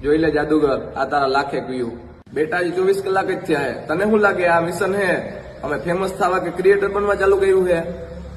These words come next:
આવનારી પેઢી હે, સૌરાષ્ટ્રની આવનારી જનરેશન હે, એ ફિઝિકલી ફિટ રહે, મેન્ટલી ફિટ રહે અને તમારા જેવા જે દૂષણ ફેલાવે છે ને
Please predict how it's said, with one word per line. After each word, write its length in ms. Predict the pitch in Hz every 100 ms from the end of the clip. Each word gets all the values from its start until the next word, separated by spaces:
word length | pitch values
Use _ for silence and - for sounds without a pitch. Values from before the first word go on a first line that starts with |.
| -
આવનારી 420 | 151 175 185 180
પેઢી 340 | 170 180 190 190
હે, 160 | 170
સૌરાષ્ટ્રની 680 | 170 165 175 175 175 180 175
આવનારી 380 | 165 208 214 202
જનરેશન 580 | 190 190 190 180 175
હે, 140 | 180 165 - - 139
એ 60 |
ફિઝિકલી 560 | - 165 185 185 190 185
ફિટ 260 | 185 180 175
રહે, 480 | 190 180 170 - 147
મેન્ટલી 460 | 156 190 214 202
ફિટ 260 | 190 185 -
રહે 100 | 185
અને 120 | 170
તમારા 340 | 160 170 180
જેવા 200 | 180 180
જે 120 | 175 160
દૂષણ 300 | 170 208 196
ફેલાવે 320 | 202 214 233
છે 80 | 226
ને 180 | 156